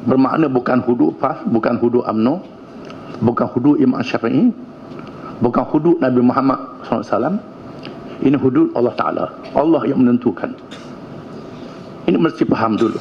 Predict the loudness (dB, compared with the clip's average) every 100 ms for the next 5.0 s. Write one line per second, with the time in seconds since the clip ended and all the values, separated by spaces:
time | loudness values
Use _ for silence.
0 | -8 -14 -16 -16 -16 -14 -14 -14 -14 -14
1 | -16 -16 -14 -14 -14 -12 -4 -2 0 0
2 | 2 2 0 0 2 2 4 4 4 4
3 | 2 0 -2 -2 -10 -4 -2 0 0 -2
4 | -4 -2 -2 -2 -4 -2 -2 0 0